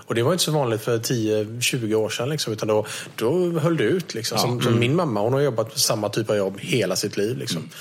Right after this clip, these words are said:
Speaker 1: Men det är jättemånga som har börjat känna att, "Nej, men jag, jag vill inte vara det här längre, jag vill göra något helt annat." Och det tycker jag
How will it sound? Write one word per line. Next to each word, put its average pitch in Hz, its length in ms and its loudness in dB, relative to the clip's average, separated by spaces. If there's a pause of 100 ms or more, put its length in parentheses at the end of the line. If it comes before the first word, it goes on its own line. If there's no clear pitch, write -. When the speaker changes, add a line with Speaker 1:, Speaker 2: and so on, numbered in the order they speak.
(380)
Speaker 1:
Men 110 80 -2
det 117 60 4
är 117 40 2
jättemånga 117 420 0
som 120 260 0
har 117 160 0
börjat 113 480 0
känna 101 320 -2
att, - 100 -6
"Nej, 131 100 -2
men 160 100 0
jag, 160 460 -2 (100)
jag 180 80 0
vill 208 80 0
inte 196 180 -2
vara 135 120 4
det 196 60 0
här 214 100 2
längre, 135 180 2
jag 143 80 2
vill 165 80 0
göra 151 100 2
något 139 100 -2
helt 135 220 -2
annat." 123 300 -4
Och 135 60 -2
det 127 60 2
tycker 139 120 2
jag 123 160 2